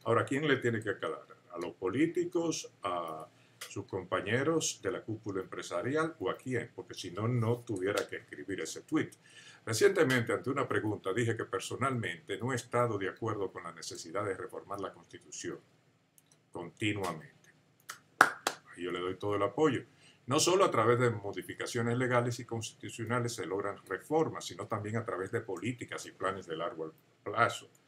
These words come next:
Ahora, si usted no tiene políticas ni planes de largo alcance, usted tiene que inventar porque le gustó el carguito.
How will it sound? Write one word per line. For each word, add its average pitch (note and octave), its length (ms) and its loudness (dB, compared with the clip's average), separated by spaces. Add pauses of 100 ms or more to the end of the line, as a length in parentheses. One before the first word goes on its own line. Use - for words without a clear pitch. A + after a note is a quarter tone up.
(360)
Ahora, G2+ 200 4
si - 160 -4
usted F2+ 240 0
no A#2+ 160 2
tiene A#2 260 2
políticas A#2+ 680 -4
ni E2+ 100 -6
planes G2+ 480 2
de E2+ 100 -4
largo G2 280 2
alcance, B2 560 2
usted - 240 -4
tiene F2 240 -6
que F#2+ 80 -8
inventar A2 500 0
porque D#3 220 -2
le G2 140 12
gustó F#2 260 -2
el E2+ 80 -6
carguito. E2 480 -10